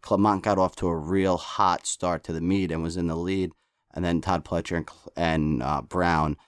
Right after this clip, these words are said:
have took over from there. But Clement has a couple in today,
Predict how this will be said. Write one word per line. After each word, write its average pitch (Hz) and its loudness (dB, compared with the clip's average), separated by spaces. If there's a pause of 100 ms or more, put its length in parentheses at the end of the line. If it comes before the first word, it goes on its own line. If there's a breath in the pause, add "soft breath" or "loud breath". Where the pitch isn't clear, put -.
(240 soft breath)
have 80 -2
took - -6
over 80 0
from 82 0
there. 107 2
But 90 2
Clement 92 2
has 90 -2
a - -8
couple 98 -2
in 98 2
today, 113 2